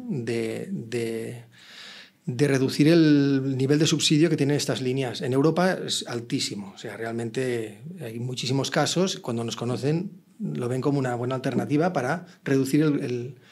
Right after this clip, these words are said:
el gasto que le supone el bus, ¿no? Pero en grandes ciudades creemos que en un futuro será una, un, una capa más de transporte a medio camino entre el taxi y el bus. Hay un competidor nuestro, mucho más grande, que se llama Via, que está en Nueva York,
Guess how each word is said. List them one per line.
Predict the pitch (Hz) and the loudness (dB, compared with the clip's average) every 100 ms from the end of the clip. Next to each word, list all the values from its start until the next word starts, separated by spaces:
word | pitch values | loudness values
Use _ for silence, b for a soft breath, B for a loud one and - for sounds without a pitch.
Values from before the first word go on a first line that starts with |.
| b b 139 | b b -2
el | 127 | 2
gasto | 147 - | 2 2
que | 156 | 2
le | 147 | 2
supone | 143 - 127 123 | 2 -2 -4 -4
el | |
bus, | 113 117 - | -6 -8 -6
¿no? | 127 190 B B B B B B | -4 -4 B B B B B B
Pero | - 151 147 143 139 131 - - _ 143 | 4 8 8 6 4 2 -2 -12 _ 2
en | 143 | 4
grandes | 180 180 | 6 4
ciudades | 180 160 180 214 220 | 4 4 6 4 2
creemos | - 123 139 160 208 - | -2 2 4 6 6 4
que | 135 | 2
en | |
un | 139 | 2
futuro | 135 151 147 175 | 2 4 4 4
será | 143 135 | 2 2
una, | 147 147 | 2 2
un, | 143 156 139 131 127 123 139 | 2 2 2 0 -4 -8 -8
una | 131 123 | -4 0
capa | 151 147 | 2 2
más | 139 139 | 2 0
de | 151 | 0
transporte | 131 - 143 135 139 | -2 -2 0 0 2
a | 147 | 2
medio | 139 139 | 2 0
camino | 127 131 | 0 2
entre | 147 131 | 2 0
el | 120 | -2
taxi | 123 - 135 | -2 2 2
y | |
el | 123 | 4
bus. | 143 160 - - B B B B B | 2 2 0 -8 B B B B B
Hay | - 160 | 4 6
un | 175 | 6
competidor | 165 143 143 139 139 | 4 4 4 4 4
nuestro, | 175 175 135 113 | 2 2 0 0
mucho | 131 147 143 | 2 4 4
más | 127 | 4
grande, | 147 170 135 | 4 4 4
que | 120 | 0
se | 131 | 0
llama | 127 123 | 0 2
Via, | 170 147 190 - - B B B - | 4 6 4 -2 -14 B B B -4
que | 131 | -2
está | - 147 | 2 2
en | 139 | 4
Nueva | 127 117 | 2 2
York, | 156 170 226 - | 2 2 0 -4